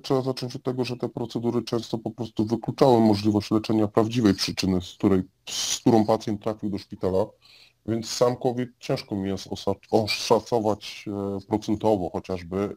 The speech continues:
Ma-, natomiast znakomita większość pacjentów umierała z tak zwanymi chorobami współistniejącymi, e, czyli de facto z powodu swoich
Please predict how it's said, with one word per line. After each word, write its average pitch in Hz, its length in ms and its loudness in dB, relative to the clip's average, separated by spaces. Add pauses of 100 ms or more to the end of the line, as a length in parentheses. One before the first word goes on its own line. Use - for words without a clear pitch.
(160)
Ma-, 104 540 -4 (320)
natomiast 147 720 0
znakomita 143 640 2
większość 110 500 -2
pacjentów 110 600 0 (760)
umierała 131 480 6
z - 60 -10
tak 117 160 -6
zwanymi 117 420 -6
chorobami 107 460 -2
współistniejącymi, 101 1160 -4 (180)
e, 104 520 2 (180)
czyli 156 580 2 (420)
de - 300 2
facto 156 680 2
z - 120 -10
powodu 151 420 2
swoich 147 560 2